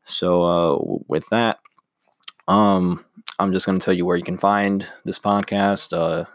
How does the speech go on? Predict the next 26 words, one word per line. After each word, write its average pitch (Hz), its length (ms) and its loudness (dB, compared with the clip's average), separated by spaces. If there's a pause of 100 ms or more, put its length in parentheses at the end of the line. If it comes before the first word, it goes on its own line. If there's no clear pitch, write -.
(220)
this 95 240 -2
will 90 140 0
be 85 260 -2
on 82 300 -4
Anchor 82 440 -4
dot 82 280 -4
F 80 240 -6
M. 107 280 0
I 90 80 -4
post - 280 -4
new 85 120 -4
episodes 87 600 -4
every 90 300 -2
week 92 300 -2 (320)
on 73 160 -2
Thursday 107 600 2 (600)
to 87 260 0
my 80 360 0
Anchor 87 320 -2
dot 85 200 2
F 78 240 -2
M, 85 400 0 (500)
uh, 76 380 2 (280)
page. 123 680 0
And 87 180 -2
then 78 360 -2